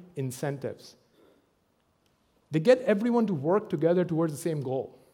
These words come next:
So imagine that everyone has their share in the pie,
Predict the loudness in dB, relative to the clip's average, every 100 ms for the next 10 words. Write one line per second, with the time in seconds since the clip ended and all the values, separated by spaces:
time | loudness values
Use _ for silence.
0 | _ _ _ _ -4 2 2 4 4 4
1 | 2 2 2 4 2 2 0 2 2 0
2 | -6 -20 _ _ _ _ 0 0 0 2
3 | 4 4 2 -4 -6 -6 -4 -4 -2 -4